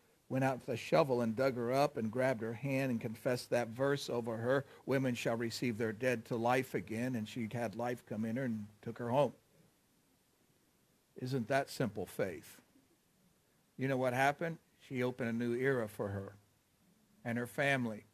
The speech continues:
and the destiny of that child. All of those things started happening.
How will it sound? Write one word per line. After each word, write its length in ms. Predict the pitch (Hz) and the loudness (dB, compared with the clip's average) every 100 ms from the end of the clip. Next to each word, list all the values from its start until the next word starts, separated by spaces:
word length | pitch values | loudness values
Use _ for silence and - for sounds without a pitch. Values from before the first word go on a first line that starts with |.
| - _ - | -20 _ -6
and 140 | 120 | -2
the 80 | 117 | 0
destiny 440 | 120 127 - 120 | 0 0 -2 -2
of 100 | 120 | -2
that 200 | 123 123 | 0 0
child. 500 | - 147 135 117 107 - _ _ _ - | -2 -2 0 0 -2 -12 _ _ _ -6
All 240 | 123 143 | 2 4
of 60 | 147 | 4
those 240 | 139 131 | 2 -2
things 280 | - 147 123 | -2 -2 -2
started 320 | - 127 117 | -2 -2 0
happening. 520 | 123 135 131 123 104 | 4 4 4 -2 -4